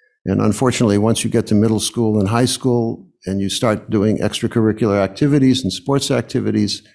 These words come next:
we really don't have good solutions. My granddaughter is in the sixth grade in the middle school.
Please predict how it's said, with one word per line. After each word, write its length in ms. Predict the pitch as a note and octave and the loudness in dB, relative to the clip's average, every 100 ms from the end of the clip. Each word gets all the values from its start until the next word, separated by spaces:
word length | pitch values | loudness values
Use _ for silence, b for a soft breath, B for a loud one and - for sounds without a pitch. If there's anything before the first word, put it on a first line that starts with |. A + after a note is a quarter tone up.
| b b b b b | b b b b b
we 140 | A#2 B2 | 2 4
really 240 | C3 B2 | 6 4
don't 200 | A2 G2+ | 4 2
have 160 | F#2+ F#2 | -2 -4
good 160 | F2 | -6
solutions. 720 | - F2 F2+ E2+ - - - _ _ _ _ | -6 -6 -6 -6 -10 -12 -16 _ _ _ _
My 100 | G#2+ | -2
granddaughter 720 | G#2+ B2 C3+ C#3 B2+ A#2 A2+ A#2 | 0 2 4 6 6 4 4 2
is 380 | - G2+ F#2 | 0 0 0
in 100 | F#2 | 0
the 60 | F2 | -2
sixth 340 | F2+ A#2+ - | -2 -4 -6
grade 320 | - A2+ A#2+ A2 | -2 2 4 4
in 100 | F#2+ | 4
the 60 | |
middle 260 | F#2 C3 D3+ | 4 4 2
school. 540 | D3 D3+ C#3+ B2+ F#2+ | 0 0 0 0 -6